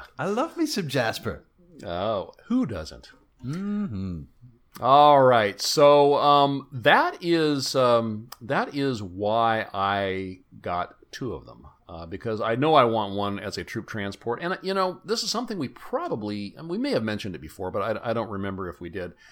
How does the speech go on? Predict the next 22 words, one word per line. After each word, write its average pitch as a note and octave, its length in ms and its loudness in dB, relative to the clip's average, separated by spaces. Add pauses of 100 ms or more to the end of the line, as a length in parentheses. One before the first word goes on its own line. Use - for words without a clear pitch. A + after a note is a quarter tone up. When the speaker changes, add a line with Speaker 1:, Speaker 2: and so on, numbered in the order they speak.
(420)
Speaker 2:
Um, B2 500 -2 (680)
you D#3 180 0
know, E3+ 120 4
when D#3+ 240 0
you F#3 140 -4
have G3 340 0
a C#3 100 -2
variant, G#2+ 440 -2
like G#2 180 -6
you G#2+ 140 -8
have G#2 120 -6
a F2+ 40 -12
Cutlass F#2+ 400 -8
or F#2 60 -18
something, F#2+ 240 -12
and F#2+ 100 -8
you F#2 100 -8
have G2 160 -6
a F#2 80 -6
variant F#2 380 -6
of F2+ 180 -10
it, F2+ 100 -10